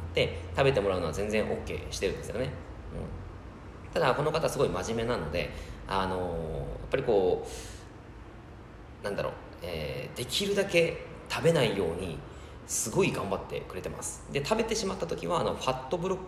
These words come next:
クっていう、あの、ゴールドジムさんが出しているやつなんですけど、脂質が、えー、まあ、体の中に、えー、吸着しすぎないようにするものをたまに飲んだりとかですね、えー、したりするんですけども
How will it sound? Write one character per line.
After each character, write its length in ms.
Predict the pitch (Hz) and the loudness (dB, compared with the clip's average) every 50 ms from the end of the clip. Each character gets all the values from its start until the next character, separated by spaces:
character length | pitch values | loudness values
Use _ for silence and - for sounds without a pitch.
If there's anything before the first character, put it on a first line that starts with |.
| - | -4
ク 60 | - 139 | -4 -4
っ 20 | |
て 220 | 139 - - - | -4 -2 -2 0
い 300 | 98 87 87 87 85 85 | 0 0 0 -2 -2 -2
う、 60 | 82 - - - - - - - - - | -4 -6 -6 -10 -12 -14 -14 -14 -12 -10
あ 60 | - | -8
の、 140 | 87 87 87 | -6 -4 -2
ゴ 140 | 90 131 151 | 2 2 4
ー 20 | |
ル 60 | 180 185 | 4 4
ド 40 | 202 | 4
ジ 80 | 202 | 4
ム 80 | 220 214 | 4 4
さ 120 | - 147 | 4 4
ん 20 | 110 | 2
が 80 | 95 | 2
出 100 | - 95 95 | 2 2 2
し 100 | - - | 2 2
て 100 | 95 85 | 2 2
い 40 | |
る 160 | 78 80 64 60 - - | 2 2 0 -2 -2 -2
や 80 | - - | -4 -4
つ 100 | - - | -2 -2
な 60 | 85 | -4
ん 60 | 76 | -4
で 60 | 73 71 | -4 -4
す 100 | - - | -4 -4
け 60 | - | -2
ど、 60 | 92 | -2
脂 200 | 92 - - 117 | -2 0 -2 -2
質 200 | - - - 139 | -4 -4 -2 0
が、 180 | 131 123 123 - - - - - - - - - | 2 2 2 0 -4 -8 -8 -10 -10 -10 -10 -8
え 100 | - - - - - - - - - - | -8 -8 -8 -8 -8 -10 -10 -10 -2 0
ー、 20 | |
ま 80 | - 127 | 0 2
あ、 40 | |
体 160 | - 139 120 120 | 2 2 2 4
の 60 | 127 | 2
中 140 | 131 120 98 | 2 2 0
に、 120 | 90 92 | 0 -2
え 40 | - | -4
ー、 1000 | - - - - - - - 76 69 - - - - - - - 131 127 127 123 | -6 -8 -12 -10 -8 -6 -6 -4 -6 -6 -8 -8 -8 -4 0 2 4 4 2 2
吸 20 | 123 - - - - - - | 0 -4 -10 -12 -12 -4 0
着 320 | - 120 - - 117 107 | 0 0 0 0 0 0
し 200 | - - - 220 | 2 2 2 0
す 180 | - - 165 160 | 0 -2 -2 -2
ぎ 140 | 156 180 | 0 2
な 140 | 190 190 175 | 4 4 4
い 140 | 170 165 160 | 4 4 4
よ 120 | 156 151 | 2 2
う 20 | 156 | 2
に 320 | 165 202 202 135 - - | 2 2 0 0 0 -2
す 180 | - - - 95 | -4 -4 -2 -2
る 80 | 95 | -2
も 140 | 95 92 90 | -2 0 -2
の 140 | 90 87 90 | -2 -2 -2
を 40 | - | -4
た 120 | - - | -2 0
ま 200 | 117 117 117 117 | 2 4 4 4
に 80 | 110 104 | 4 2
飲 100 | 110 101 | 2 2
ん 60 | 92 | 0
だ 60 | - | 0
り 80 | - - | -2 -4
と 60 | - | -4
か 60 | - | -4
で 60 | - | -2
す 60 | - - | 0 0
ね、 140 | 117 - - - - - - - - - | 0 0 -2 -4 -8 -10 -10 -10 -6 -2
え 320 | 82 80 78 73 71 73 | 0 2 2 2 2 0
ー、 40 | 71 | 0
し 20 | - | -2
た 140 | - 98 | -2 -2
り 220 | 90 80 73 67 62 | -2 -2 -2 -4 -4
す 160 | - - - | -6 -6 -4
る 80 | 92 76 | -4 -2
ん 100 | 76 78 | -2 -4
で 80 | 73 - | -4 -6
す 100 | - - | -6 -6
け 100 | 78 76 | -6 -4
ど 120 | 82 85 | -4 -4
も 220 | 92 101 101 87 | -2 0 0 -2